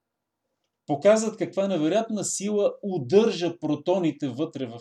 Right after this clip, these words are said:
ядрото. Това е и наречена тази енергия ядрена, обаче все още не могат да обяснат нейната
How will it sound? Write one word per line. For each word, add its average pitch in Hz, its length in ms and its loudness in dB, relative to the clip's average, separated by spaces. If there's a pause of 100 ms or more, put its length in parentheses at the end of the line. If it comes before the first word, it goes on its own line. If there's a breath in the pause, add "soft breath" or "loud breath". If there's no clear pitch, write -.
ядрото. 107 460 -10 (1800)
Това 147 280 6
е 131 60 6
и 120 60 -2
наречена 127 560 -6
тази 104 480 -8
енергия 104 500 -10
ядрена, 170 640 -6 (880)
обаче 131 480 -2
все - 260 -6
още 202 320 -6
не 143 100 -2
могат 151 320 -4
да 120 80 -8
обяснат 120 480 -12
нейната 113 340 -12